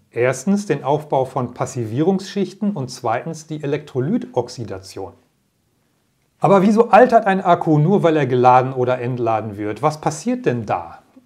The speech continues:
Wie kann es zu Schäden an der Kathode oder Anode kommen, wenn dort gar keine mechanische Belastung stattfindet? Ich stelle mir die Kathode gerne als zwei Metallbleche vor, wobei die Lithium-Ionen wie etwas zu große Murmeln beim Entladen immer wieder zwischen die Bleche gezogen werden.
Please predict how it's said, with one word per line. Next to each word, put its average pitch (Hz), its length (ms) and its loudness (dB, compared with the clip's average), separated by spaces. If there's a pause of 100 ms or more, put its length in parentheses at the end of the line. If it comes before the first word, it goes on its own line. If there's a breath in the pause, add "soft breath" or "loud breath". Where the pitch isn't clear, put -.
(100)
Wie 165 240 -4
kann 202 160 0
es 208 180 -2
zu 190 100 0
Schäden 185 340 0
an 175 120 -4
der 165 120 0
Kathode 180 500 -2
oder 165 240 0
Anode 196 400 2
kommen, 113 340 -4
wenn 143 120 -2
dort 156 180 2
gar 165 140 2
keine 165 260 -2
mechanische 151 580 -4
Belastung 165 460 -2
stattfindet? 95 720 -12 (460)
Ich 202 180 0
stelle 190 260 4
mir 180 160 4
die 175 100 -2
Kathode 170 540 4
gerne 160 320 0
als 143 200 -4
zwei 135 220 -2
Metallbleche 127 680 0
vor, 95 400 -8
wobei 120 720 0
die 123 160 -4
Lithium-Ionen 151 920 -2
wie 135 120 -4
etwas 131 340 -6
zu 131 160 -4
große 123 320 -2
Murmeln 123 560 0
beim 117 240 -4
Entladen 123 680 -4
immer 143 260 -4
wieder 135 380 -2
zwischen 143 360 -6
die 120 120 -4
Bleche 123 340 -4
gezogen 104 540 -8
werden. 92 380 -10